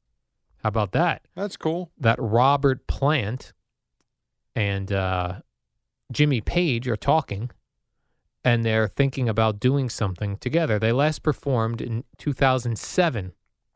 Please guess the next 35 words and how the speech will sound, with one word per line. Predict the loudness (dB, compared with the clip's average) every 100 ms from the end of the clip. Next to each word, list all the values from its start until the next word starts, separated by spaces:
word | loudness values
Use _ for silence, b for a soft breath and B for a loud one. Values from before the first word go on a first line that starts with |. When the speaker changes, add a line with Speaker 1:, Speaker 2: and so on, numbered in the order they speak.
| _ _ -6
Speaker 1:
a | -2
one-off | 0 2 0 -2 -4
performance | -6 -2 -2 -2 -6 -4
in | -2 0
London. | 0 -2 -8 -14 _
Speaker 2:
I'm | -4 0
always | 0 -2
fascinated | -4 -4 -4 -6 -6 -6 -4
by | -4 -4
the | -8
get | -8 -4
back | -2 -2 -4
together | -8 -6 -4 -6 -8 -12 _ _ _ _
and | -8 -6 -6 -8
the, | -8 -6 -8 -12 -18 _ _ _ _ _ _ _ _ _ _ _ _ _ _ -14
I, | -12 -6
I | -8
guess | -8 -4 -2 -4 -6
the, | -6 -6 -6 -8 -12 _ -16
the | -8 -6
idea | -6 -6 -6 -4 -4
of | -4 -4 -4 -8 -14 -20 -20 -16
the | -10 -6
arguments | -2 -4 -4 -6 -4 -6 -4
that | -6 -6
lead | -6 -6
up | -6
to | -6 -6
it, | -4 -6 -2
Speaker 1:
Yes. | 0 0 -2
Speaker 2:
or | -6
the | -4
disagreements, | -6 -6 -8 -6 -4 -2 -4 -6 -8 -8
or | -6 -4
the, | -4 -6